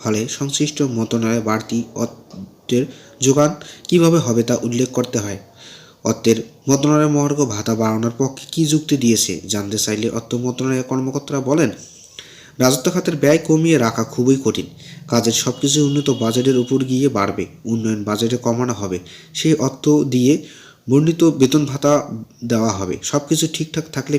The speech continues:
ফেব্রুয়ারি মাসে বেতনের সঙ্গে মহার্ঘ ভাতা দেওয়ার প্রস্তাব করেছে অর্থ মন্ত্রণালয়। আসলে যদি সব ঠিকঠাক থাকে বা সব বেতন দেওয়ার জন্য বা বাজেটের উন্নয়ন সব কিছু ঠিকঠাক থাকলে কিন্তু যে শিক্ষক কর্মচারীরা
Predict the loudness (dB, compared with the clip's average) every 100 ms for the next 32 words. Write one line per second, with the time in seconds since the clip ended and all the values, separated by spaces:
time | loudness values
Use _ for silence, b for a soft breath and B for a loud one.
0 | -2 -8 0 2 2 0 0 0 0 B
1 | B B B 2 4 4 2 0 0 0
2 | 0 0 0 -2 -2 -2 -2 0 -4 -4
3 | -6 -4 -6 -4 -2 0 -2 -4 -6 -6
4 | -6 -8 -12 B B B -4 2 4 6
5 | 4 2 0 -2 -4 -6 -4 -4 -4 -4
6 | 0 0 2 -2 0 -2 0 0 0 -4
7 | -10 _ -10 0 2 2 2 0 2 2
8 | 2 0 2 2 2 0 -2 -2 -2 B
9 | B B 0 2 2 0 0 -2 -2 -4
10 | -6 0 0 0 0 0 B B _ 2
11 | 4 2 4 2 4 2 4 4 4